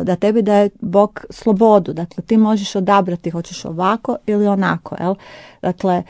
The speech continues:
e, ne znam im, ne znam im odgo-, vrlo se često,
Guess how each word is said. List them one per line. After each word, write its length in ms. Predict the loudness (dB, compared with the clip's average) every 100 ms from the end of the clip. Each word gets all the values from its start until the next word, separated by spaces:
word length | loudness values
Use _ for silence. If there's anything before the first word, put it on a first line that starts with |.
| -14 -14
e, 60 | -6 -4 -2 -4 -6 -8 -8 -4
ne 320 | 0 2 4
znam 240 | 4 4 4
im, 140 | 4 4
ne 160 | 4
znam 160 | 4 4
im 180 | 4 4
odgo-, 220 | 0 -2 -6 -6 -6 -2
vrlo 260 | 0 2
se 120 | 0 2
često, 320 | 2 2